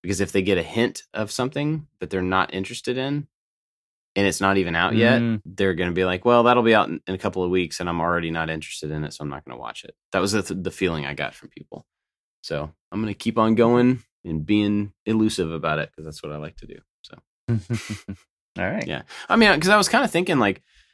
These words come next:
Speaker 1: I, I don't, I intentionally don't show a lot of stuff that we're working on, like, on Instagram stories, 'cause I, I think I like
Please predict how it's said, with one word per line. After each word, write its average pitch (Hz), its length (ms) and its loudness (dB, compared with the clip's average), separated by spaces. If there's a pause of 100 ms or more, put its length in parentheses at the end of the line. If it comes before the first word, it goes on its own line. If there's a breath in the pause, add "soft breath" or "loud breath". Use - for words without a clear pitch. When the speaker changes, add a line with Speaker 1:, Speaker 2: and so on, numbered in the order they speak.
(120)
Speaker 1:
I, - 260 4
I 135 40 10
don't, 147 460 4
I 117 60 6
intentionally 131 580 2
don't 95 320 0
show 104 240 -2
a 101 60 0
lot 98 180 4
of 95 60 -4
stuff - 300 -2
that 78 120 -2
we're 85 140 -2
working 117 420 -2
on, 87 320 -2
like, 98 200 -4
on 92 180 0
Instagram 92 480 -4
stories, 120 380 -2
'cause 98 160 -2
I, 92 240 2 (1120)
I 98 100 2
think 110 400 0
I 101 160 6
like 101 360 4